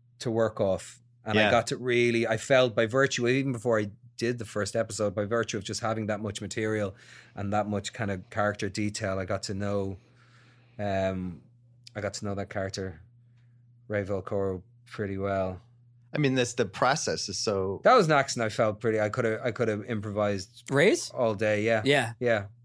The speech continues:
Speaker 1: Whatever was good or bad or irrelevant, I felt like I coulda just
Speaker 3: He had
Speaker 1: riffed.
Speaker 3: that, like, that cigarette
Speaker 1: Uh, yeah.
Speaker 3: blasted
Speaker 1: Yeah.
Speaker 3: larynx kind of voice,
Speaker 1: Yeah,
Speaker 3: right?
Speaker 1: yeah,
Speaker 3: Yeah.
Speaker 1: yeah, kind of an old-fashioned lawman, yeah,
Speaker 3: Yeah.
Speaker 1: from another era.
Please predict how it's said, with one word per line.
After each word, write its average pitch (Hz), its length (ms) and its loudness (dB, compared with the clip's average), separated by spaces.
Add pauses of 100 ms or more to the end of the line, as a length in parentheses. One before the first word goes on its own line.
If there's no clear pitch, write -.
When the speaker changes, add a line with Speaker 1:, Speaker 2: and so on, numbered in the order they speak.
Speaker 1:
Whatever 127 340 2
was 107 120 -2
good 110 180 -2
or 107 60 -2
bad 104 240 0
or 101 100 0 (100)
irrelevant, 107 400 -2
I 104 80 -4
felt 113 180 -2
like 104 120 -4
I 104 40 -2
coulda 104 220 -4
just 98 220 -8 (100)
Speaker 3:
He 214 120 2
had 220 140 6
Speaker 1:
riffed. - 20 2
Speaker 3:
that, 165 160 4
like, 135 240 2
that 123 200 2
cigarette 135 640 2
Speaker 1:
Uh, - 40 -18 (120)
yeah. 160 120 4
Speaker 3:
blasted 120 460 4 (320)
Speaker 1:
Yeah. 139 120 2
Speaker 3:
larynx 117 460 0
kind 120 200 0
of 110 100 -4 (180)
voice, 113 360 -2
Speaker 1:
Yeah, 123 100 2
Speaker 3:
right? 120 200 6
Speaker 1:
yeah, 117 100 2 (160)
Speaker 3:
Yeah. 110 60 -2
Speaker 1:
yeah, 120 220 2
kind 117 220 -2
of 110 60 -2
an 107 200 -2
old-fashioned 107 600 -2
lawman, 104 440 -4
yeah, 107 300 -6
Speaker 3:
Yeah. 117 220 2
Speaker 1:
from 107 120 -6
another 104 320 -4
era. 107 340 -4